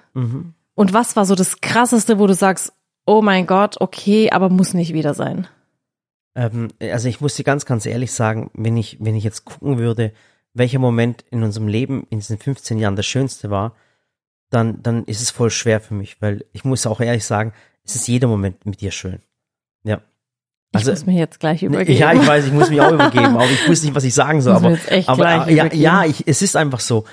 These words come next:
Speaker 2: Komm,
Speaker 1: Aber
Speaker 2: jetzt tu nicht so, du bist nicht so der Romantiker.
Speaker 1: Nein, aber es ist so. Ich, ich könnte jetzt nicht sagen, welche, es gibt so viele schöne Momente, die Ge-, Geburt unserer Kinder, ähm, äh,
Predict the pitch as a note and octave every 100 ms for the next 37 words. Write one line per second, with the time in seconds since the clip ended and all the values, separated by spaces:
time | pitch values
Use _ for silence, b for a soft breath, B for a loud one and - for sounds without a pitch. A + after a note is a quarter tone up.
0 | B - - B3 B3+ - C4 C4+ - F#3
1 | F#3 - C#4+ - D#3+ D#3+ E3 D#3+ D#3+ -
2 | - - E3+ C3 D#3 A3+ - D3+ D3 A3+
3 | - B2+ B2 - C#3+ - F#3 E3+ D#3 G#3
4 | - F#3 F#3 E3 F3 F3 - C#3 G#3 A3
5 | E3 D#3 C#3+ C#3 C3 A#2+ A#2 B2 D3 -
6 | C#3 D#3 C3 C3 B2+ - B2+ A#2 A#2 G#2+
7 | b b b b _ C3+ C3 - - B2+
8 | B2